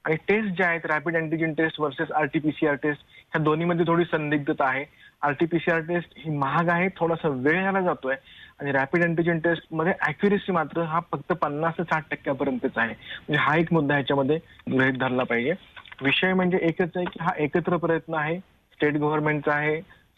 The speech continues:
सेंट्रल गव्हर्नमेंटचा आहे, युनियन टेरिटरीजचा आहे आणि स्थानिक प्रशासनाचा आहे. हा एकत्र परिणामामुळेच आपला डेथ रेट खूप कमी राहिलेला आहे. पण मित्रांनो, मला सांगायचं आहे की आता दिवाळी आहे, ख्रिसमस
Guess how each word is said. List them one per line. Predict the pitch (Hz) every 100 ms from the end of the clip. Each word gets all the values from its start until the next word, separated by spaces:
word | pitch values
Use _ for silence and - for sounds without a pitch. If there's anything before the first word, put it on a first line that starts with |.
| -
सेंट्रल | 139 156
गव्हर्नमेंटचा | 165 147 143 139 123
आहे, | 131 135 139 - _ _ 139 131
युनियन | 139 156
टेरिटरीजचा | 151 147 151 151 143 - 143
आहे | 160
आणि | 156 156
स्थानिक | - 139 147
प्रशासनाचा | 147 147 156 147 143 131 127
आहे. | 127
हा | 147
एकत्र | - 156 185 180
परिणामामुळेच | 170 165 165 165 170 202 190
आपला | 143 147
डेथ | 139 147
रेट | 147 127
खूप | 156
कमी | - 135 151
राहिलेला | 147 135 131
आहे. | 120 117 - _ - _
पण | 143
मित्रांनो, | 143 156 147
मला | 147 143
सांगायचं | - 135 147 143
आहे | 139
की | 131
आता | 123
दिवाळी | 135 127 135 143
आहे, | 143 127 117
ख्रिसमस | - - _ - - 151